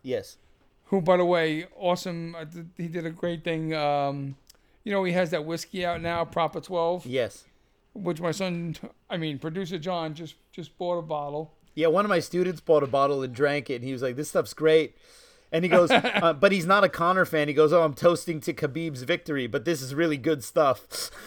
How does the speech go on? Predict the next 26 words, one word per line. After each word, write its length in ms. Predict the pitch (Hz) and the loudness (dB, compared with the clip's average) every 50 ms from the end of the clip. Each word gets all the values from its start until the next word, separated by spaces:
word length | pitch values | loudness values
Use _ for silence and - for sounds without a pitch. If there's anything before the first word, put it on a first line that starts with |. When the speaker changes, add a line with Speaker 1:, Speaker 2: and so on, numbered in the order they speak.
| - - | -12 -8
Speaker 1:
<laughs> 60 | - | -2
Speaker 2:
That's 240 | - - 277 214 - | 4 6 6 6 6
pretty 260 | - 262 202 208 202 | 6 4 4 6 4
funny. 340 | 262 190 190 196 196 190 185 180 | 4 4 6 6 6 4 4 2
Speaker 1:
<laughs> 20 | 180 - - 180 - - - - - - - - - - - - - - - - - - - - - 220 | -2 -2 -4 -6 -4 -4 -6 -6 -6 -10 -18 -20 -20 -18 -18 -16 -18 -18 -20 -20 -20 -20 -16 -14 -12 -6
Speaker 2:
So, 360 | 160 - 202 196 185 185 185 | 0 2 2 4 4 4 4
uh, 240 | 190 185 180 185 185 | 4 4 4 2 2
John 280 | 170 202 202 202 202 | 0 0 0 0 0
just 180 | 208 214 190 - | -2 -6 -6 -2
told 180 | 202 202 196 | -2 0 0
me 220 | 196 190 180 175 170 170 - _ | -2 -2 -4 -6 -8 -10 -12 _
before 400 | 190 170 - - 226 226 208 196 | -10 -10 -8 -4 -2 0 0 0
that, 280 | 170 160 156 151 151 - | 0 -2 -2 -2 -2 -2
um, 560 | 170 156 151 147 147 147 147 151 143 143 135 - _ _ _ _ _ _ _ _ _ _ _ _ _ _ _ _ _ | -2 0 0 0 -2 -2 -6 -8 -8 -8 -8 -10 _ _ _ _ _ _ _ _ _ _ _ _ _ _ _ _ _
Conor 480 | - - - 202 196 196 196 190 185 175 | -12 -8 -6 -4 -4 -4 -2 -4 -4 -4
was 160 | 175 170 175 | -4 -2 -2
up 120 | 185 180 | -2 -2
in 100 | 185 175 | -4 -6
Boston, 400 | 160 160 170 185 185 185 - 170 151 | -4 -2 -2 -2 -2 -2 -6 -6 -6
I'm 80 | 139 | -6
sure, 220 | 139 - - 175 165 | -6 -4 -4 -4 -4
pro-, 180 | - - 156 143 147 - - _ _ _ _ 214 | -2 -4 -4 -4 -4 -8 -14 _ _ _ _ -14
you 140 | 208 190 165 | -10 -6 -4
know, 120 | 156 151 | -4 -4
promoting, 600 | 143 143 - 160 160 156 156 160 160 156 151 151 | -4 -6 -8 -6 -2 -2 -2 -2 -2 -4 -6 -6
uh, 340 | 151 147 143 143 143 143 139 | -6 -6 -6 -6 -6 -6 -8